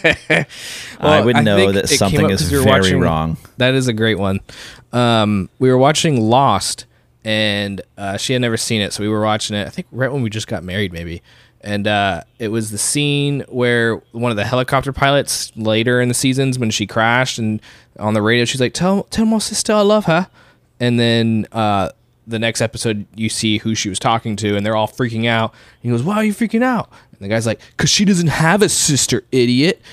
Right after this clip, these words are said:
Speaker 1: She was saying she, that was code for saying she was in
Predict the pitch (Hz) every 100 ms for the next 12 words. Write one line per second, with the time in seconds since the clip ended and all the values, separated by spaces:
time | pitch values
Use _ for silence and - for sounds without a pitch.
0 | - - 185 156 - 165 185 202 190 -
1 | 156 151 143 147 151 131 - 202 214 -
2 | 139 165 147 131 160 151 123 107